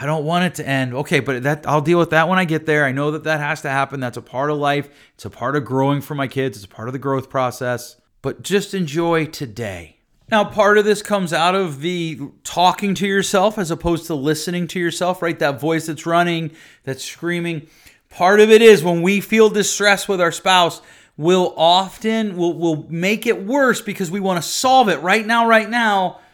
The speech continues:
And as we run through it, what we're actually trying to solve is we're trying to avoid the pain that we think is coming. Instead of just living in the moment. "Okay, I asked her if anything's wrong. She said no. Uh,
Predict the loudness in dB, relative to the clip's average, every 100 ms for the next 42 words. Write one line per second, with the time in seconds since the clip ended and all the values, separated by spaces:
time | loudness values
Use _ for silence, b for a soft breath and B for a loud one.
0 | b b b b _ _ -4 -2 -2 -2
1 | -4 -2 0 0 0 -4 0 2 2 0
2 | 0 4 4 2 -4 -4 -4 -2 0 2
3 | 0 -6 -4 0 0 2 2 0 0 -4
4 | -4 -2 -2 0 0 -2 -2 -2 -2 -6
5 | -18 -20 _ _ _ _ b b b b
6 | -2 4 4 4 2 2 4 4 2 0
7 | 2 0 0 -4 0 0 2 0 -2 -6
8 | -4 -2 -2 -4 -4 -4 -6 -8 -8 -6
9 | -6 -6 -6 -6 -8 -10 b b b b
10 | -6 -4 -2 -2